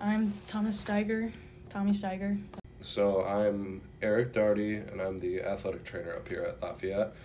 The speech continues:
Speaker 2: And then once practices and games start, then I'm there for, like, medical coverage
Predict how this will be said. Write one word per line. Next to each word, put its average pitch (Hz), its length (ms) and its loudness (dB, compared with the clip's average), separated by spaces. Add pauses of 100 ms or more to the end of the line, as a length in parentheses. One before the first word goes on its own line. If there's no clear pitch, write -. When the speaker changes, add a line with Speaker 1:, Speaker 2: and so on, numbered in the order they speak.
Speaker 2:
And 95 220 -4
then 92 320 -4
once 92 240 -6
practices 110 720 2
and 98 120 -6
games 98 320 -6
start, 113 500 0
then 104 160 2
I'm 101 140 2
there 98 280 -2
for, 92 440 -6 (580)
like, 92 160 0
medical 95 460 0
coverage 85 680 -4